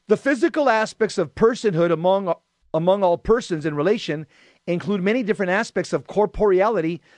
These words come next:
but always exclude those directly related to the unity and fertility of married couples." Saint Paul talks about the Christian understanding and meaning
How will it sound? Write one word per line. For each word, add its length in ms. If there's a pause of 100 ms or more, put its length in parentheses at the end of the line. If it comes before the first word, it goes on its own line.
(180)
but 140
always 400
exclude 460
those 220
directly 420
related 380
to 80
the 100
unity 500 (280)
and 140
fertility 680 (240)
of 320 (140)
married 500
couples." 500 (680)
Saint 260
Paul 160
talks 340
about 260
the 60
Christian 340
understanding 540
and 140
meaning 340